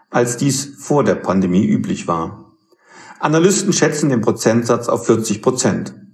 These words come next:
Früher waren es fünfundzwanzig Prozent. Siemens Infrastructure landet sogar bei fünfundfünfzig Prozent und die Bahntechnik liegt traditionell noch viel höher.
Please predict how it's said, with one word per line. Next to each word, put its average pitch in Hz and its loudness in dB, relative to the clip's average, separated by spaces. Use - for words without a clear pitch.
Früher 131 4
waren 104 2
es 92 -2
fünfundzwanzig - -2
Prozent. - -12
Siemens 131 4
Infrastructure 139 2
landet 120 2
sogar 107 2
bei 101 4
fünfundfünfzig 151 0
Prozent 127 0
und 104 0
die 107 2
Bahntechnik 113 0
liegt 110 0
traditionell 107 2
noch 110 2
viel 107 0
höher. 82 -2